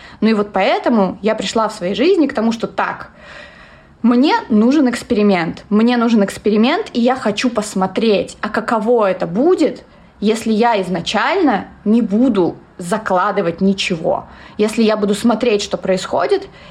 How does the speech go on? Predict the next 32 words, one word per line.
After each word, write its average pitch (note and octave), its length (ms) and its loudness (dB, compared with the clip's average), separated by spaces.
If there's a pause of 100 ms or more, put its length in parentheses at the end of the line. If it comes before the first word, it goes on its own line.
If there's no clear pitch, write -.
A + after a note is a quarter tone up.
(100)
и A3 60 0
я A3 120 2
буду G3 200 -2
свободна, C4+ 640 0
и A#3 140 -2
я A3 120 2
буду G3+ 160 0
разрешать G#3 440 -2
себе G3 180 -2
общаться G#3 340 -2
не G3+ 100 4
с G#3 100 -4
одним C#4 320 2
мужчиной, A3+ 520 0 (140)
играя A3+ 320 0
вот G3+ 140 -2
в - 20 0
эту G3+ 140 0
последовательную G3 760 0
моногамию, F#3 600 -2
там, F#3 200 -8 (200)
"О, A#3+ 160 2
здесь B3+ 260 0
не A#3+ 100 2
получилось, C4 640 0 (180)
пробую D#4 380 2
следующее, F#3+ 720 0
здесь B3 240 0
не C#4 80 2
получилось, C#4+ 480 0
пробую A#3 340 0
следующее". F3+ 640 -2